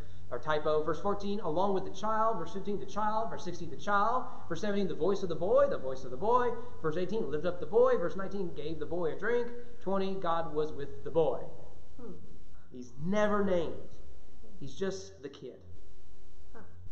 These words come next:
Speaker 1: The kid. You think there's something going on here? It,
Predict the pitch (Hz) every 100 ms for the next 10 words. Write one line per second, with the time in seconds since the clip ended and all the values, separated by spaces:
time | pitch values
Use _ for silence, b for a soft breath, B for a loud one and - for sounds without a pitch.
0 | 147 - - - - - - - - -
1 | - - - - - - - - - -
2 | - - - - 139 233 233 214 233 214
3 | 156 180 185 175 214 233 - - - -
4 | - - - - - - - - - -
5 | - - - - - 180